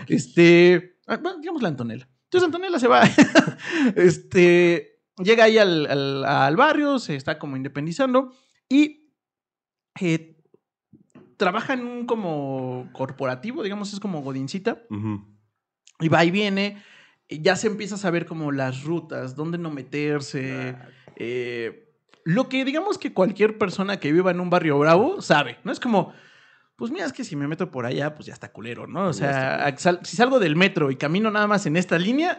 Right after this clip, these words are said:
Speaker 2: en esta dirección, todo bien, ¿no?
Speaker 1: Ya sa-, ya sabe dónde está la tienda de Doña Placa
Speaker 2: Exacto.
Speaker 1: para
Speaker 2: <laughs> Ajá, ajá,
Speaker 1: Sí,
Speaker 2: ajá.
Speaker 1: sí, claro.
Speaker 2: Claro, entonces ya, ya tiene como su,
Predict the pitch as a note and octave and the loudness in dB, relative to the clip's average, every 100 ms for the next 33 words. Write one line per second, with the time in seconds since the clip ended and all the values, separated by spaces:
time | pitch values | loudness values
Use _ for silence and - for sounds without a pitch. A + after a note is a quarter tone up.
0 | F#3 F3 A3 F#3 D#3+ D#3 D4 A4 - - | -2 0 2 2 2 0 -2 -2 -8 0
1 | E3+ D3+ D3 C3 B2 C#3 C3 C#3 B2+ C3+ | 2 2 -2 -4 0 4 4 2 2 4
2 | C3 C#3 C#3 C#3 C3 C#3 C3 C#3 C#3 A#2+ | 6 6 6 4 4 2 4 4 6 8
3 | A2+ G#2+ G#2 C3 C3+ - C3+ C3+ - - | 6 4 2 4 4 2 -4 -4 -10 -16
4 | - C3+ F#2+ F#2+ F#2 F2+ - - - - | -4 -2 0 -2 -4 -8 -16 -8 2 2
5 | - C#4 - - D4 - E3+ F3+ E3+ G3 | 6 4 2 -10 -6 0 4 6 8 8
6 | G3+ G3+ D#3+ F3 F3 E3+ E3 E3 E3+ - | 6 2 2 4 6 6 4 2 0 -2
7 | A#2 G#2+ A#2 A2 - - - F3+ E3+ D#3+ | 0 2 2 -2 -6 -20 -2 2 4 2
8 | D3+ F#3 A3 A3 C4 B3+ A#3+ E3 C3+ C3+ | 0 2 4 4 0 -2 -4 -6 -8 -10
9 | B2+ B2 B2+ B2+ - | -10 -10 -12 -14 -16